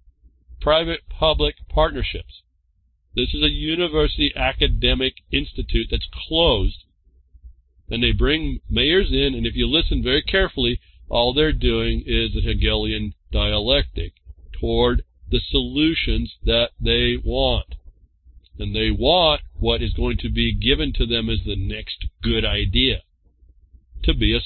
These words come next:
smart city. You see, they walk into the meeting with the objective of being a smart, sustainable, in, in trespass upon everybody's life.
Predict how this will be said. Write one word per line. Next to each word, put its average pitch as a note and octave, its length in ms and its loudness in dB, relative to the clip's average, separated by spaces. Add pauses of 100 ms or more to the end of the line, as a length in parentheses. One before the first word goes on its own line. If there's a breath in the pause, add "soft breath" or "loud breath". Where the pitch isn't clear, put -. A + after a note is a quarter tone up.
smart G2+ 320 -4 (180)
city. F3 200 2
You F#2+ 120 0
see, B2 220 -2
they G#2+ 120 4
walk A#2+ 280 2 (120)
into F3 300 0
the C#3+ 120 0
meeting A2+ 340 0 (360 soft breath)
with B2 360 2
the C3+ 140 2
objective B2 640 0
of G#2+ 100 -2
being A#2+ 280 0
a B2+ 200 -2 (160)
smart, A#2+ 380 -2 (340)
sustainable, B2+ 960 -2 (480)
in, G#2+ 220 -4 (500)
in C3+ 240 0 (400)
trespass C3 680 0
upon B2+ 360 -2
everybody's B2 480 0
life. B2 260 0